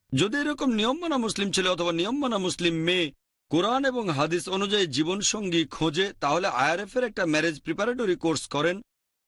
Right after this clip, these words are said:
মেয়েরা যখন আইআরএফ এর এই কোর্সটা করেন, তখন জীবনসঙ্গী খুঁজে পাওয়াটা একটু কঠিন হয়, কারণ তখন তারা জানতে পারে এই জিনিসটা দরকার, ওই জিনিসটা দরকার, ইত্যাদি ইত্যাদি। মার্কেটের অবস্থা খারাপ, ভালো ছেলে খুঁজে পাওয়া কঠিন, ভালো ছেলের চেয়ে ভালো মেয়ে পাওয়া কঠিন।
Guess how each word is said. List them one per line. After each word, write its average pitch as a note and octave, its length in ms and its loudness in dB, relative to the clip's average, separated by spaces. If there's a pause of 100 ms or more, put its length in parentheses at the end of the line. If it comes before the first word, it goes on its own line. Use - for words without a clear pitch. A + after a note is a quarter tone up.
(100)
মেয়েরা G#3 240 2
যখন A#3 260 -4
আইআরএফ E3+ 320 2
এর F3 80 0
এই E3+ 80 0
কোর্সটা D#3+ 400 -2
করেন, G#3+ 440 0 (180)
তখন D#3 340 2
জীবনসঙ্গী G#3 640 -2
খুঁজে E3 260 0
পাওয়াটা D3+ 440 2
একটু C#3 460 -2 (460)
কঠিন C#3 380 0
হয়, G#2+ 320 0 (680)
কারণ E4+ 260 0
তখন A3+ 260 -2
তারা F#3 160 0
জানতে D#3+ 340 0
পারে D#3 200 0
এই D3+ 60 0
জিনিসটা D3+ 360 -2
দরকার, C#3+ 380 0
ওই C#3+ 120 0
জিনিসটা D#3 300 -2
দরকার, C#3 340 -2
ইত্যাদি D#3 340 0
ইত্যাদি। C#3 420 -2
মার্কেটের C#3 380 -2
অবস্থা C#3 280 -2
খারাপ, C3+ 240 -2
ভালো C3 200 0
ছেলে C#3 160 -4
খুঁজে C3 220 -2
পাওয়া C3+ 240 0
কঠিন, C3 320 -2 (320)
ভালো E3+ 220 0
ছেলের G#3 260 -4
চেয়ে E3+ 160 0
ভালো D3+ 220 0 (540)
মেয়ে C#3 260 2
পাওয়া F3 280 -2
কঠিন। A#2 340 -4